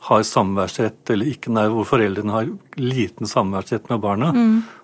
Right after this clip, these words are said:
Speaker 1: og de vil vite om det er behov for mer eller mindre samværsrett.
Speaker 2: Mm.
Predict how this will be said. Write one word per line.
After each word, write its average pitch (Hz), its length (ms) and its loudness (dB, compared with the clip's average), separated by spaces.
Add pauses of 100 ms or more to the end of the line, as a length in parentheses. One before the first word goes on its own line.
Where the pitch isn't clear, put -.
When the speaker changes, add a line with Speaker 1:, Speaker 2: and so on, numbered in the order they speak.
(140)
Speaker 1:
og 127 100 0
de 117 140 4
vil 127 540 -2
vite 117 340 -2
om 107 160 -2
det 110 100 0
er 107 40 0
behov 104 340 -2
for 117 140 -4
mer 101 240 -2
eller 107 120 -2
mindre 101 300 -4
samværsrett. 98 560 -4
Speaker 2:
Mm. 233 400 4